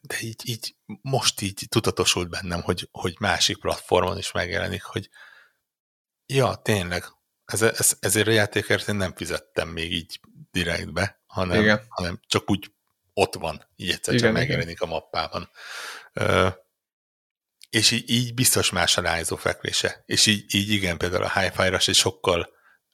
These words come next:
Speaker 1: ö, rizikósabb játék lesz, mert, mert azért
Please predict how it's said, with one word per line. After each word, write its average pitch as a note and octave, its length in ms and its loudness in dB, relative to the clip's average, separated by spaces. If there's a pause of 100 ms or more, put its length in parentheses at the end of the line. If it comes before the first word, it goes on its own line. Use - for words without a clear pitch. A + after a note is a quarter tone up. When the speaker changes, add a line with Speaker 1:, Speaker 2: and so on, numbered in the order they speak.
(140)
Speaker 1:
ö, F2 380 -2 (100)
rizikósabb F2+ 680 2
játék E2 400 0
lesz, F2+ 260 -2
mert, F2 340 -6 (160)
mert F2+ 220 -4
azért F2+ 340 -4